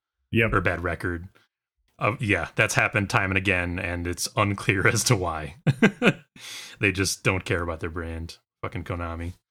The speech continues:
Speaker 2: Um,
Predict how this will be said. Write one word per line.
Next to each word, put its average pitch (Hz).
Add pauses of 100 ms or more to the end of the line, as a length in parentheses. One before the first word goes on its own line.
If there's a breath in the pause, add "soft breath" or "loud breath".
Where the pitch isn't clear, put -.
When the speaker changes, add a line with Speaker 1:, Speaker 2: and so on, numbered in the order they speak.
(2500 loud breath)
Speaker 2:
Um, 101